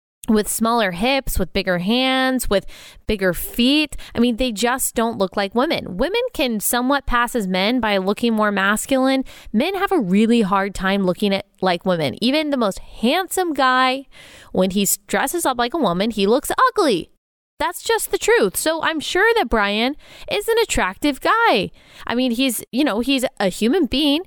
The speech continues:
He's made in the image of God. He's no less valuable, but he does not belong in a women's pageant. That's just the truth. And obviously, he won this women's pageant not because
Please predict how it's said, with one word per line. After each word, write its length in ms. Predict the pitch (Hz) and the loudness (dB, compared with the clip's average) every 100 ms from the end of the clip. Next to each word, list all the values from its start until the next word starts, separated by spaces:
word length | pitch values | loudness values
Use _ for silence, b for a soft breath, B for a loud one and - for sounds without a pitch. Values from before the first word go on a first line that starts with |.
| b | b
He's 260 | - 180 170 | -2 -2 0
made 300 | 170 180 202 | 0 0 2
in 80 | 269 | 2
the 80 | 330 | 2
image 200 | 370 403 | 2 0
of 120 | - | 0
God. 360 | 202 175 208 247 B - | 0 0 -2 -8 B -4
He's 240 | 202 180 | -2 0
no 280 | 175 175 190 | 2 2 2
less 340 | 254 359 - | 2 0 -2
valuable, 680 | - 277 269 294 240 175 233 B B | -2 0 2 2 2 2 0 B B
but 160 | 277 262 | -4 -2
he 160 | 269 | -2
does 240 | 247 277 262 | 0 0 0
not 240 | 294 370 | 0 2
belong 460 | 403 349 214 220 247 | 2 2 4 4 2
in 100 | 269 | 2
a 40 | |
women's 340 | 226 190 214 - | 2 2 0 0
pageant. 500 | - 403 339 - - _ _ - | 0 2 0 -4 -8 _ _ -4
That's 280 | 262 - | -4 -4
just 300 | - 370 - | -2 -2 0
the 120 | - - | -2 0
truth. 500 | 392 415 214 - B B B B - | 2 4 2 0 B B B B -6
And 220 | 285 294 - | -4 -2 0
obviously, 560 | 349 392 320 302 254 | 2 2 2 4 2
he 180 | 247 311 | 4 4
won 380 | 269 247 302 440 427 | 4 4 4 2 0
this 200 | 226 - | -2 0
women's 300 | 190 185 180 | 0 0 0
pageant 580 | 190 185 180 208 254 b b b - | 2 2 2 0 -2 b b b 2
not 380 | 220 302 440 - | 4 4 2 0
because 680 | 285 - 247 269 196 233 | -2 0 2 2 2 0